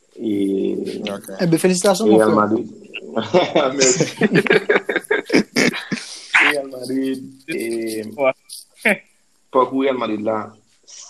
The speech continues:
Speaker 1: yon moun gendwa pa wè l nan sans foutbòl sèlman, oke. M ta swete tout moun wè l an tèm de yon leson lavi nan ki sans, paske lè w bengade Reyal Madrid te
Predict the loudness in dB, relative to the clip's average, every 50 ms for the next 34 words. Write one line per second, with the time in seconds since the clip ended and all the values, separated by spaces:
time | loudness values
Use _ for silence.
0 | -20 _ _ -6 -6 -4 -4 -4 -2 -2 -2 -2 -2 -4 -2 -2 0 0 0 0
1 | -2 -4 -8 -8 -10 -12 -14 -14 -12 -12 -8 -6 -2 -2 -2 -2 -2 -4 -6 -4
2 | -4 -6 -8 -8 -12 -20 -20 _ _ -8 -8 -8 -4 0 0 0 0 -2 -10 -18
3 | _ _ _ _ _ _ _ _ _ _ _ _ _ _ _ _ _ -8 0 2
4 | 4 4 4 4 2 2 0 0 -2 -4 -4 -4 -6 -8 -10 -12 -14 -14 -14 -8
5 | -6 -4 0 0 0 -2 -2 -8 -8 -6 -6 -4 -4 -2 0 2 2 4 4 4
6 | 4 2 -2 -2 -2 -4 -4 -2 -2 -2 -2 0 0 2 4 2 2 2 -2 -6
7 | -4 -4 -4 -4 -4 -8 -6 -4 -2 -2 -2 -4 -6 -6 -8 -10 -10 -10 -18 _
8 | _ _ _ _ _ _ _ _ _ -4 -2 -2 -2 0 -2 -2 -2 0 0 0
9 | 0 -2 -4 -10 -6 -4 -4 -4 -2 -4 -4 2 2 4 4 4 4 4 2 4
10 | 4 2 4 4 2 4 4 4 2 2 0 0 -2 -2 -4 -2 -2 0